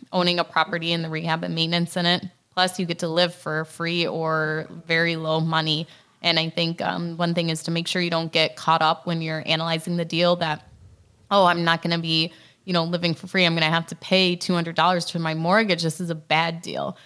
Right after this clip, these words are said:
Well, if you're living in an apartment that would rent for a thousand dollars a month and you're only paying two hundred dollars, that's still a great deal.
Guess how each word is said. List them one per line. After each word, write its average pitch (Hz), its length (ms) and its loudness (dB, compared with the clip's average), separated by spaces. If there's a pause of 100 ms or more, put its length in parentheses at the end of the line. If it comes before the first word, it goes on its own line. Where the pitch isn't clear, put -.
(160)
Well, 202 100 0
if 180 60 -6
you're 226 160 4
living 269 320 2
in 226 140 2
an 190 100 2
apartment 170 500 -2
that 165 160 2
would 165 220 -4
rent 170 260 0
for 185 140 -6
a 165 40 -4
thousand 165 420 0
dollars 170 260 2
a 170 40 -4
month 165 340 -4
and 170 140 -4
you're 160 120 -4
only 175 180 -4
paying 165 300 -4
two 165 140 -10
hundred 175 260 -4
dollars, 185 380 0
that's 220 260 -2
still 196 480 0
a 180 100 -2
great 160 600 -6
deal. 160 500 -4